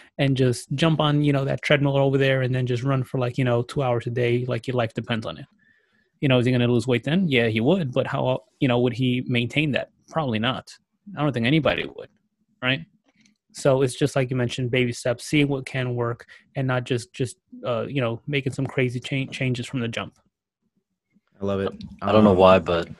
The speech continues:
Speaker 3: um, I don't know why, but when you started that story,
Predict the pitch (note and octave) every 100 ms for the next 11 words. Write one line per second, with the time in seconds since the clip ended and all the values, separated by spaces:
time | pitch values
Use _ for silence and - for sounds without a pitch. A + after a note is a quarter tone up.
0 | - - - F2 D#2+ D2+ - - - -
1 | - - - - - A#2 A2+ A2 G2 F#2
2 | G2+ G2 F#2+ - F#2 F#2 F#2 - G2 F#2+
3 | F2